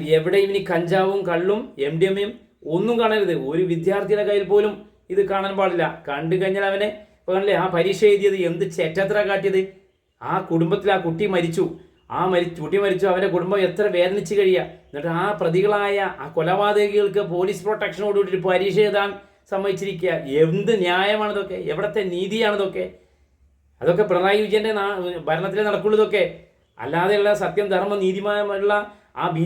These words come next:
ജെ പിൻ്റെയോ കോൺഗ്രസിൻ്റെ ഭരണത്തിലൊന്നും നടക്കില്ല. അപ്പോൾ അതുകൊണ്ട് ഭരണം ഇനിയുള്ള ആൾക്കാരെ ഇലക്ഷൻ വരുന്ന സമയത്ത് വോട്ട് ചെയ്യുമ്പോൾ ശ്രദ്ധിക്കുക. കാരണം നീതിന്യായം, സത്യം, ധർമ്മമുള്ള രാഷ്ട്രീയക്കാരെ വേണം ജയിപ്പിക്കാൻ,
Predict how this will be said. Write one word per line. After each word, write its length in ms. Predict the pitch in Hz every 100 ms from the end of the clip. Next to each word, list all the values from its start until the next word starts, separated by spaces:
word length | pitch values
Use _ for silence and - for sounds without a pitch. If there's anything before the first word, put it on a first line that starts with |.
| 165
ജെ 80 | 202
പിൻ്റെയോ 320 | 202 208 208 208
കോൺഗ്രസിൻ്റെ 460 | 185 185 196 208 202 196
ഭരണത്തിലൊന്നും 460 | 196 196 208 208
നടക്കില്ല. 320 | 196 185 208 190 - - _ _ _ _
അപ്പോൾ 120 | 113 156
അതുകൊണ്ട് 280 | 175 196 220 226 - - 117
ഭരണം 360 | 143 165 196 214 139
ഇനിയുള്ള 280 | 156 196 190 180
ആൾക്കാരെ 580 | 185 190 185 196 208 175 185 - _ _ _
ഇലക്ഷൻ 420 | 131 139 165 208 208
വരുന്ന 180 | 202 208 196
സമയത്ത് 280 | 196 196 202 - - -
വോട്ട് 340 | 131 160 165 202
ചെയ്യുമ്പോൾ 260 | 202 202 185
ശ്രദ്ധിക്കുക. 400 | 190 185 190 202 185 - - _ _ _ _ _
കാരണം 300 | 123 147 180 - - - _ _ _ _ _ _ _ _ 123
നീതിന്യായം, 840 | 120 151 160 175 180 175 185 196 180
സത്യം, 280 | 170 202 202 180
ധർമ്മമുള്ള 500 | 175 196 208 202 202 208 - _ -
രാഷ്ട്രീയക്കാരെ 720 | 139 170 - 202 196 196 196 202
വേണം 180 | 196 202 180
ജയിപ്പിക്കാൻ, 480 | 190 190 185 190